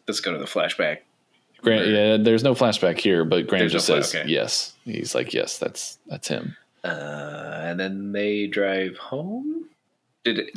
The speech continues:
Speaker 1: did,
Speaker 2: Yep.
Speaker 1: I know there's the baby monitor thing. Did they
Speaker 2: Uh-huh.
Speaker 1: get that?
Speaker 2: Yeah, he, he had already had it. Like, it was just from the house, right?
Speaker 1: Okay.
Speaker 2: And
Speaker 1: When they get
Speaker 2: uh,
Speaker 1: there, he's, like, messing with it, and is,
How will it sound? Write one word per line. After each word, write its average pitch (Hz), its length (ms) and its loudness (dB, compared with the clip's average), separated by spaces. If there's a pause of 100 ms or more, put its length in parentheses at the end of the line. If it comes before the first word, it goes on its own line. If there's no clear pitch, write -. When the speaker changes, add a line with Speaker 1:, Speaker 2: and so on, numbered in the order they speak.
Speaker 1:
did, 123 200 4
Speaker 2:
Yep. - 220 -10
Speaker 1:
I - 80 0
know 151 160 2
there's 165 320 2
the 117 180 0 (220)
baby 107 300 0
monitor 82 440 -2
thing. 85 480 -4
Did 85 180 -8
they 110 120 4
Speaker 2:
Uh-huh. 147 120 4
Speaker 1:
get 131 220 2
that? 135 380 2 (1000)
Speaker 2:
Yeah, 123 200 4
he, 123 400 4
he 127 300 6
had 107 120 6
already 98 240 6
had 92 220 4
it. - 200 0
Like, 85 180 2
it 85 60 4
was 87 160 4
just 90 160 0
from 90 160 0
the 80 80 2
house, 85 480 0 (240)
right? 92 420 0
Speaker 1:
Okay. 104 400 -2 (420)
Speaker 2:
And 90 640 2 (800)
Speaker 1:
When 98 160 -4
they 95 100 -2
get 110 160 0
Speaker 2:
uh, - 40 -4
Speaker 1:
there, 95 180 2
he's, 95 180 -4
like, 90 180 -4
messing 98 300 -2
with 80 180 -6
it, 82 160 -6
and 87 220 -8
is, 87 120 -8